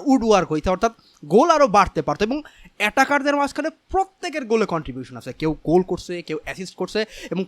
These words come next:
প্রত্যেকের যে ইনভলভমেন্ট, যেইভাবে আসলে মনে হইতেছিল যে অ্যাটাক চালাচ্ছে, পুরা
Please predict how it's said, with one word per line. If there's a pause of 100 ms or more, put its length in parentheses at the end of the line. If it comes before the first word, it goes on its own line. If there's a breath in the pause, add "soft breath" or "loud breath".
প্রত্যেকের
যে (280)
ইনভলভমেন্ট,
যেইভাবে
আসলে
মনে
হইতেছিল
যে
অ্যাটাক
চালাচ্ছে,
পুরা